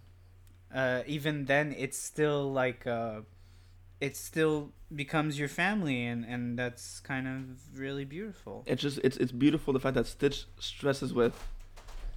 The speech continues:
Speaker 2: you know, he, he's dealing with anger and, and, and loneliness, and the way to bring him back from it is, is to have love, to feel loved.
Speaker 1: And plus, it's also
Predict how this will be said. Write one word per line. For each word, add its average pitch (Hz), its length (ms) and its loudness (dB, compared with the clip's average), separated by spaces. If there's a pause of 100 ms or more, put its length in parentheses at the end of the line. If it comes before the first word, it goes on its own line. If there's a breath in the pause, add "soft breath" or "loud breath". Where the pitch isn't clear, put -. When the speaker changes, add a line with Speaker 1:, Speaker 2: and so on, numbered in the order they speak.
(600)
Speaker 2:
you 127 100 2
know, 123 100 6
he, 127 180 8
he's 127 220 4
dealing 131 320 8
with 120 280 4
anger 123 420 6
and, 113 260 4
and, 113 320 0
and 110 220 0
loneliness, 123 680 4
and 113 380 2 (300)
the 127 140 4
way 127 120 10
to 123 80 8
bring 117 260 6
him 113 120 4
back 120 180 4
from 117 140 0
it 104 100 0
is, 110 220 -2
is 117 360 -2
to - 80 -4
have 127 220 -4
love, 117 320 4 (1080)
to - 80 -10
feel 127 380 4
loved. 127 460 4 (680)
Speaker 1:
And 151 200 4
plus, 190 240 6
it's 156 200 2
also 156 560 4